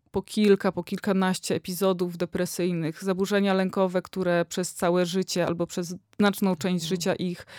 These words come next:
Speaker 1: im towarzyszą. Y, i dopiero po tej diagnozie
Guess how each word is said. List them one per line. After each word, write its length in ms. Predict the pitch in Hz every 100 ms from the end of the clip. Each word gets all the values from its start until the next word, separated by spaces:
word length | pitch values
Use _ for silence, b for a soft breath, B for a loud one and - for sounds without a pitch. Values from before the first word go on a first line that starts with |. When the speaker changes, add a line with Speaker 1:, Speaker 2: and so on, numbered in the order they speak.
| B B B
Speaker 1:
im 140 | 202
towarzyszą. 720 | 220 208 208 196 - 196 254 320 B B B B B B
Y, 120 | 202 -
i 220 | 220 226 -
dopiero 840 | 185 208 - 254 294 254 202 233 294 - -
po 120 | - 208
tej 480 | 220 208 202 208 -
diagnozie 880 | 180 196 202 240 330 277 202 180 220